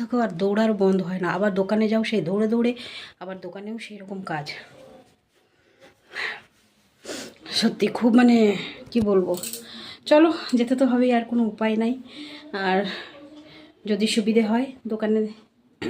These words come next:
ভিডিও করব, আর যদি না হয় তো আবার সেই ফেরার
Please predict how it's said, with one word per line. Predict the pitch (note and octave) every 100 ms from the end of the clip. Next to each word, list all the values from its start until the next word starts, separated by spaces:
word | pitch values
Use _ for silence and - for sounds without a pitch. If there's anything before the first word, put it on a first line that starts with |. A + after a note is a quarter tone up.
| A3
ভিডিও | G#3+ A3 G#3+
করব, | G#3 G#3+ D4+
আর | G#3+
যদি | G#3 G#3
না | G3 G3
হয় | G3+
তো | G#3
আবার | G3+ G3+ -
সেই | G3 F#3 - - - - -
ফেরার | G#3 F3